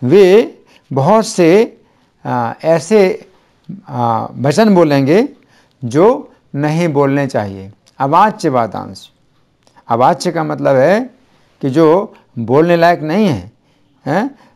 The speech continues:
तो ऐसी बातें, हाँ, और वो बहुत सी बातें ऐसी बोलेंगे जो बोलने लायक नहीं है, हाँ? कौन बोलेंगे? "तव अहिता", तुम्हारे जो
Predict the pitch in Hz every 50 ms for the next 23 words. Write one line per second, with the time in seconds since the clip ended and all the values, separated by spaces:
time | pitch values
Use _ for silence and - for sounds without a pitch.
0 | _ - - - - 185 185 180 - - - 220 175 156 156 156 - 196 175 139
1 | 135 151 190 190 _ _ _ _ _ _ _ _ _ _ _ _ - 143 175 208
2 | 247 - _ _ _ _ _ _ _ - 151 170 175 185 196 202 202 180 147 -
3 | 139 180 220 214 - - 240 202 190 185 180 185 175 165 139 - 180 156 139 135
4 | 123 117 113 110 110 104 107 113 117 147 143 143 160 165 160 160 156 151 147 131
5 | 135 139 127 123 113 101 98 104 - _ _ _ _ _ _ _ _ - 139 147
6 | 180 202 247 - _ _ _ _ _ _ _ _ _ _ _ _ _ - - -
7 | - - - _ _ - - 160 175 190 185 170 175 185 180 180 175 196 233 302
8 | 285 - _ _ _ _ _ _ _ - 214 220 208 - - 160 139 135 143 127
9 | 147 127 117 104 95 98 _ _ _ _ _ _ _ _ - - _ _ _ -
10 | - 165 156 147 143 156 170 180 196 185 156 170 175 202 233 254 269 - _